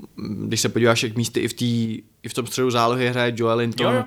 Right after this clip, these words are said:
Speaker 2: jo, přesně,
Speaker 1: s
Speaker 2: využívá
Speaker 1: Johnem
Speaker 2: to
Speaker 1: Shelvym, padesátiletým, on prostě jako ten tým podzved. Jako
Speaker 2: No, rozhodně. Konkrétně Joelinton je výborný případ, příklad toho, jak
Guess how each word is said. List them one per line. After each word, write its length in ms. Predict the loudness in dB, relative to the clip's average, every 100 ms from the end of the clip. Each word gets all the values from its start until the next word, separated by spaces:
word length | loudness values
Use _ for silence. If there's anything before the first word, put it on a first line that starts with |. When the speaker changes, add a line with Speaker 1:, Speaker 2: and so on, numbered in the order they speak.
| -4
Speaker 2:
jo, 80 | -6
přesně, 300 | -6 -6 -2
Speaker 1:
s 40 |
Speaker 2:
využívá 200 | 2 4
Speaker 1:
Johnem 200 | 6 4 4
Speaker 2:
to 60 |
Speaker 1:
Shelvym, 420 | 4 4 4 2
padesátiletým, 800 | 0 -2 0 0 0 0 0 -2
on 120 | -2
prostě 280 | -4 -4 0
jako 200 | 0 0
ten 220 | -2 -2
tým 220 | -2 -4 0
podzved. 480 | 0 0 -4 -4 -20 _ -12
Jako 320 | -2 0 0 -4 -8
Speaker 2:
No, 100 | -8 -2
rozhodně. 400 | 0 2 0 -2
Konkrétně 360 | -2 -2 -2 0
Joelinton 360 | 0 0 -2
je 60 | -4
výborný 460 | -4 -4 -2 -2
případ, 360 | -4 -6 -2 -2
příklad 420 | -2 -4 -2 -4
toho, 320 | -4 -4 -4 -6 -14 -16 4
jak 320 | 6 6 2